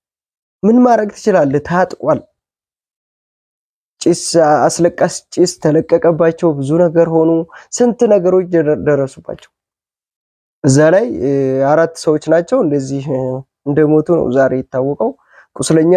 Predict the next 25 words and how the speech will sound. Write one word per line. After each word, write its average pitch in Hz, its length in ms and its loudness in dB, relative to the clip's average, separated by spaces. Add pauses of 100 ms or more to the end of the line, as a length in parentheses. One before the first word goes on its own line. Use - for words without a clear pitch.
ብዙ 143 260 -2
ነው። 240 180 2
ቁስለኛ 208 380 -2 (140)
ቆስሎ 185 320 -2 (120)
ተመቶ 190 460 -2 (140)
ብዙ 156 200 -6 (300)
ነገር 196 300 2
ሆነው 190 360 2
ግን 233 180 0 (540)
የሚያነሳቸው 208 840 2
መኪና 165 420 -2
ራሱ 135 300 -6
ታጡ። 170 300 -2 (760)
ግማሹ 196 420 2 (100)
ሱቅ 208 300 -6
እየዘጋ 202 440 0 (100)
በእግሩ 180 360 2
ነው፣ 139 140 0 (260)
እ፣ 139 180 -4
ወደ 156 260 2
ቤቱ 170 260 0
የገባው 143 420 -4
ከመርካቶ 151 600 -2
ማለት 160 280 -4
ነው። - 120 -18